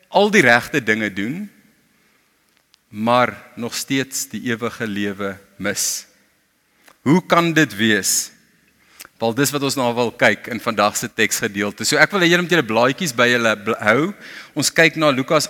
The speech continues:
agtien en ons gaan aan die hand van drie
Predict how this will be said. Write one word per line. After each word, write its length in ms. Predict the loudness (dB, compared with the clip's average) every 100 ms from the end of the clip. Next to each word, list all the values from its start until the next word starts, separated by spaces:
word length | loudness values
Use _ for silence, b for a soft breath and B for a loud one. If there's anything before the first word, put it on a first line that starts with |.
| 0
agtien 560 | 0 -2 -6 -6 -6 -10 B B B B
en 80 | -2
ons 120 | 0
gaan 160 | 0 0
aan 120 | 4
die 60 |
hand 260 | 4 2 -2
van 400 | -4 -2 -2 -6 -12 _ _ _ _ _ _ _ _ _
drie 480 | 2 4 4 2 -6